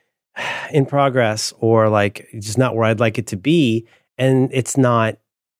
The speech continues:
it's not over distracting. Some kinds of things are, some kinds of things are not, but you're also describing, people wanna make everything about, like, sex and money or whatever. But, um, and I was about to say power, but what I really wanna say is control. People are gonna say things like, "Oh, you know, fear of death," or <laughs> whatever.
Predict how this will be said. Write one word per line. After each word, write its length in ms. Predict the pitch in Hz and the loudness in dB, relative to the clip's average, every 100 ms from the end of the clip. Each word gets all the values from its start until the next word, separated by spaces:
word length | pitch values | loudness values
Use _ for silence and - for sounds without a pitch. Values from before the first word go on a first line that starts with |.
| _ - | _ -6
it's 160 | - | -2
not 160 | 156 131 | -2 0
over 220 | 131 117 | -2 0
distracting. 480 | 107 - 92 - _ - | -4 -2 -4 -4 _ -4
Some 160 | 190 | 0
kinds 200 | 170 147 147 | 2 2 0
of 100 | - | 0
things 280 | 135 127 | 2 2
are, 340 | 139 127 127 131 | 2 2 4 2
some 320 | 143 135 127 - | 2 0 0 -4
kinds 240 | 113 107 | -4 -4
of 80 | 110 | -4
things 200 | 110 107 | -2 0
are 40 | 160 | 2
not, 160 | 247 | 0
but 140 | 139 - | -2 -2
you're 80 | 185 | 0
also 220 | 233 285 | 0 -2
describing, 480 | 185 135 117 117 107 - | -2 0 0 -2 -8 -8
people 160 | 240 294 | -2 2
wanna 140 | 226 | 4
make 160 | 190 143 | 2 0
everything 300 | 117 120 113 | -2 2 2
about, 200 | 101 101 | 2 0
like, 120 | 98 | -2
sex 200 | - 98 | -6 -8
and 100 | 90 | -8
money 200 | 85 87 | -8 -8
or 60 | 90 | -8
whatever. 240 | - - - - | -8 -8 -8 -4
But, 180 | 107 - - - _ - | -4 -4 -20 -20 _ -2
um, 380 | 120 110 110 113 | 2 2 2 0
and 160 | 156 - | 0 0
I 140 | 147 | 0
was 120 | 147 123 | 0 0
about 160 | 196 | -2
to 60 | - | 0
say 80 | 151 | -4
power, 340 | 123 123 139 | 0 2 2
but 120 | 131 | 0
what 200 | 113 123 | -2 0
I 40 | 120 | 2
really 200 | 123 113 | 2 2
wanna 140 | 107 | 0
say 160 | - 95 | -2 -4
is 100 | - | -4
control. 520 | 98 - 101 - - _ _ _ - | -8 -4 -4 -6 -14 _ _ _ -2
People 180 | 165 151 | 0 2
are 40 | |
gonna 120 | 151 | 0
say 160 | 120 160 | 2 0
things 200 | 139 120 | 0 -2
like, 100 | 117 | 2
"Oh, 80 | 120 | 4
you 140 | 110 | 4
know, 80 | 101 | 0
fear 180 | - 107 | 0 0
of 100 | - | 2
death," 240 | 190 175 | 0 0
or 60 | 107 | 0
<laughs> 80 | 120 | 0
whatever. 380 | - 120 113 | 0 -2 -2